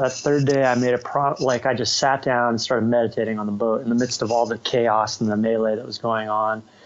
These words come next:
And I started talking to him, and it was the first time since he disappeared that I actually started talking to him. And he and I had this very unusual way of communicating with each other where we didn't need to use words 'cause we were mostly underwater.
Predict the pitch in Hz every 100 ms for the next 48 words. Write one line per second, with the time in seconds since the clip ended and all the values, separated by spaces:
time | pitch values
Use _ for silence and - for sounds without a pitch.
0 | - - - 117 120 165 147 131 156 156
1 | 117 - 117 113 135 123 - - 131 -
2 | 156 127 - 135 123 110 127 - 131 123
3 | - 110 - 127 113 113 110 110 - 110
4 | - 117 107 101 113 - 117 - 127 127
5 | - - - _ _ 139 127 143 156 139
6 | 131 127 123 135 113 - 131 151 131 135
7 | 131 127 131 139 139 123 113 107 - -
8 | - - - 139 135 - 123 127 127 120
9 | 113 117 - 117 127 120 117 117 113 117
10 | 139 135 117 117 107 117 139 - 127 120
11 | 117 117 123 - 110 104 101 110 110 117